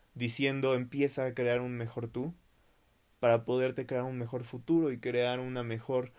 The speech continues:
y crear relaciones interpersonales mejores y crear un mejor, una mejor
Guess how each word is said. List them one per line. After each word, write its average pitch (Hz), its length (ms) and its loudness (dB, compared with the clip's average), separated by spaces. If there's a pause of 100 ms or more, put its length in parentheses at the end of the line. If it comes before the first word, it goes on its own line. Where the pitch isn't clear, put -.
(320)
y 135 100 -6
crear 139 220 4
relaciones 143 460 0
interpersonales 123 720 -4
mejores 139 560 -2
y 117 100 -12
crear 135 320 -2
un 165 200 -2
mejor, 165 300 -2
una 185 160 -4
mejor 208 400 -2